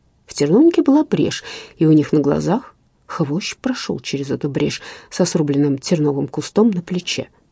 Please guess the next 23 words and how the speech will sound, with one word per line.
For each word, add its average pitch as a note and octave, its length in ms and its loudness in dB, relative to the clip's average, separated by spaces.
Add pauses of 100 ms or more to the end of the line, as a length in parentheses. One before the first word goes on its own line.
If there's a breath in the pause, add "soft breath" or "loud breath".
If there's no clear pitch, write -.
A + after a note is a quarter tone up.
(400)
Ствол D3+ 380 0
был C#3 180 0
обструган F3 640 0
до A3 80 0
белизны G#3 520 4 (340 loud breath)
и E3 260 4
заострен C#3+ 500 0
с - 100 -6
конца. D3+ 440 -2 (680)
В D3+ 140 -2
лесу D3 300 -2
у - 20 4
него A#3+ 220 4
за B3 120 -6
спиной, B3 380 4
судя D#3+ 240 0
по D3 160 -2
звукам, D#3+ 360 0 (420 loud breath)
продолжали D3 640 0
рубить. G3 560 -4 (800)
Фа - 280 -6
источала E3+ 460 -6
страх. C#3+ 480 -8